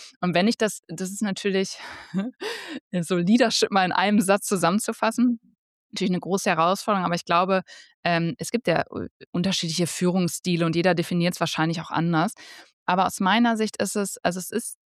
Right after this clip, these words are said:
'n menschenzentrierter Führungsstil, der eben im Kern, und das, glaube ich, ist anders, davon ausgeht, dass Menschen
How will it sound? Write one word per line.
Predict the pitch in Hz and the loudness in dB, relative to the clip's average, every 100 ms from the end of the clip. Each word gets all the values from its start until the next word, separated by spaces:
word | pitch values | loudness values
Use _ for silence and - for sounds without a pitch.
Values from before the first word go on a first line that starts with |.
| _ - | _ -2
'n | 190 170 | 2 4
menschenzentrierter | 180 254 262 - 247 226 247 240 247 | 4 4 2 2 2 2 0 0 -2
Führungsstil, | - 240 254 254 - 240 247 302 - - - - - | -2 0 2 0 -2 0 0 0 -6 -20 -20 -16 -6
der | 175 202 196 220 - | 2 6 6 4 2
eben | 190 214 220 | 2 4 4
im | 190 190 | 2 0
Kern, | - 202 214 233 247 - | 0 2 4 6 4 2
und | 196 | 0
das, | 190 - | 0 0
glaube | 190 | -2
ich, | - | -4
ist | - - | -6 0
anders, | 185 220 233 - | 4 4 4 2
davon | 180 190 - | 0 0 0
ausgeht, | 160 185 214 - 208 | 2 2 0 -4 -2
dass | 185 - | -2 0
Menschen | 180 196 214 208 202 | 0 2 0 -2 -4